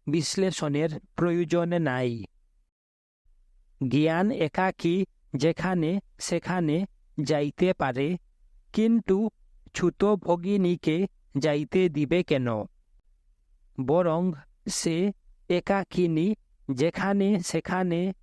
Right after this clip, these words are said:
যাইলে কালে জ্ঞান তাহাকে ধমকাইয়া লইয়া আসিবে। জ্ঞান ব্যতীত ভক্তি কোথাও যাইতে পারে না। সুতরাং জ্ঞান ভক্তির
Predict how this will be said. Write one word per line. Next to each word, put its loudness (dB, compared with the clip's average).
যাইলে 0
কালে 2
জ্ঞান 0
তাহাকে -2
ধমকাইয়া 2
লইয়া 0
আসিবে। -2
জ্ঞান 2
ব্যতীত 0
ভক্তি -2
কোথাও -2
যাইতে 0
পারে 0
না। -4
সুতরাং 2
জ্ঞান 2
ভক্তির 0